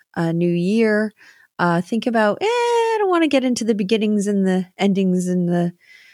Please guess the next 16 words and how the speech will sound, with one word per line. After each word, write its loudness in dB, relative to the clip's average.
heavy 0
philosophies 0
on 0
everything. -2
I 2
just -2
wanna 0
start 0
in 2
the 0
middle." -4
I 2
just 0
thought 0
that -2
was -6